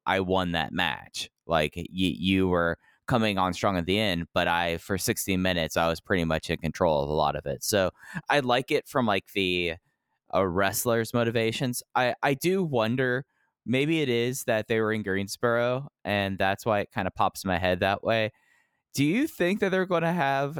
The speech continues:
it, uh, or at least I'll phrase it this way. If they have an active wrestler as a judge, and if it's, like, an active wrestler that's not, like, Christian, but if it's, like, say,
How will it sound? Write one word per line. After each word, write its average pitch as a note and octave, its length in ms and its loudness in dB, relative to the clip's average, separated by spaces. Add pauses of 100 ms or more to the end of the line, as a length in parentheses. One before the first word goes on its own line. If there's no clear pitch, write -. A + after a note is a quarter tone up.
it, C3 260 0 (420)
uh, A#2+ 80 0 (100)
or D3+ 120 2
at D3+ 60 2
least D3 240 0
I'll C#3 200 2
phrase B2+ 320 0
it A#2 60 -8
this G#2 220 -4
way. F#2 240 0 (400)
If C#3 120 2
they D3 140 2
have E3 220 0
an D3+ 120 0
active C#3 560 -2
wrestler B2 480 2
as G2+ 200 0
a G2 80 -6
judge, F#2 600 0
and G2 100 -4
if G2 100 -2
it's, G#2 160 0
like, A2 140 2
an G#2 80 0
active G#2 460 0
wrestler G2 340 2
that's F2+ 240 0
not, F#2+ 360 0
like, E2+ 540 0 (720)
Christian, - 680 -2 (500)
but G#2 120 2
if G2 120 0
it's, - 240 0
like, G2 460 0
say, F2+ 520 0